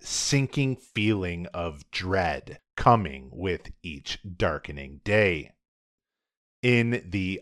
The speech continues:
Arctic Circle, when the last glimmer of sunshine sinks below the horizon, it glows just beyond the edge for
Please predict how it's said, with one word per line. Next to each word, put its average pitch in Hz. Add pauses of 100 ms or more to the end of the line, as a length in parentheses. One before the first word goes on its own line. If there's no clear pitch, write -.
Arctic 110
Circle, 117 (220)
when 110
the 110
last 120 (140)
glimmer 107
of 82
sunshine 101
sinks -
below 92
the 78
horizon, 95 (380)
it 123
glows 104 (100)
just -
beyond 87
the 90
edge 73
for 78